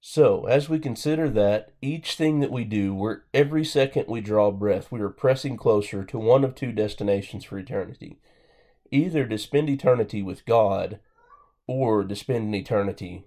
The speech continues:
without God. And as we've been granted this reconciliation, this ministry of reconciliation, that's how we view everyone now. And Paul talks a lot about that here in Second Corinthians four and five.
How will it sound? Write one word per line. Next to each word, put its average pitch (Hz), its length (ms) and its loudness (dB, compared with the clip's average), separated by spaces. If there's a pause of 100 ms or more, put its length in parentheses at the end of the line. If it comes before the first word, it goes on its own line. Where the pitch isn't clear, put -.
without 95 520 -2
God. - 400 -10 (920)
And 110 160 0
as 113 140 2
we've 135 200 0
been 131 200 0
granted 123 420 2
this 104 180 -6
reconciliation, 110 880 -2
this 101 160 -8
ministry 135 440 0
of 104 100 -2
reconciliation, 95 1000 -6 (580)
that's 120 420 -2
how 120 200 4
we 107 220 0
view 110 260 -2
everyone 90 520 -4
now. 90 340 -8 (1400)
And 127 160 0
Paul 147 240 2
talks 135 260 0
a 98 120 0
lot 104 440 4
about 95 380 0
that 95 240 -4
here 101 200 -2
in 92 140 -2 (520)
Second 95 280 0
Corinthians 104 420 -2
four 117 320 0
and 98 140 0
five. 104 640 2